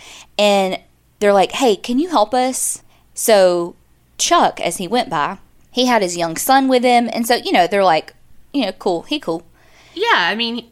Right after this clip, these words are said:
Speaker 2: he has a son. He's not gonna do anything in front of his son.
Speaker 1: Yeah. He said, "Yeah, I'll help you. Drive over here to the ballpark with me." And so they go. He puts fluid in the car, and he goes, "Hey, Susie, I need to talk to you about something."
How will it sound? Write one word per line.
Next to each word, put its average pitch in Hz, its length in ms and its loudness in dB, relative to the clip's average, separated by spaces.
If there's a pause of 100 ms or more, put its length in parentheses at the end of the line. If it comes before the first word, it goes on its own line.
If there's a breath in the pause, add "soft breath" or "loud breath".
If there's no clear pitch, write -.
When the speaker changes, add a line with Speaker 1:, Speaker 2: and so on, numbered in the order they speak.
(140)
Speaker 2:
he 302 140 -12
has 320 120 -2
a 320 60 -4
son. 294 360 -4
He's 254 180 -12
not 277 120 -6
gonna 247 180 -6
do 226 180 -8
anything 202 320 -8
in 180 60 -10
front 190 160 -8
of 165 60 -12
his 156 120 -14
son. 185 400 -8
Speaker 1:
Yeah. 240 280 2 (180)
He - 120 -8
said, 190 280 0
"Yeah, 226 180 6
I'll 226 120 2
help 196 200 0
you. 190 160 -8 (160)
Drive 214 240 0
over 214 160 0
here 202 180 -2
to 185 120 -10
the 170 80 -8
ballpark 170 420 0
with 127 140 -10
me." 85 220 -12 (500)
And - 80 -10
so 170 100 0
they 185 160 2
go. 151 320 0 (280 loud breath)
He 185 140 -4
puts - 260 -2
fluid 180 200 0
in 175 100 0
the 170 80 -6
car, 156 480 2 (320)
and 190 360 0 (300)
he 202 180 -4
goes, 175 680 -2 (400)
"Hey, 233 200 -2
Susie, 208 520 -6 (160)
I 208 40 -2
need 196 120 -2
to 160 60 -8
talk 339 200 -2
to 247 80 -4
you 185 40 0
about 151 200 -2
something." 143 540 -8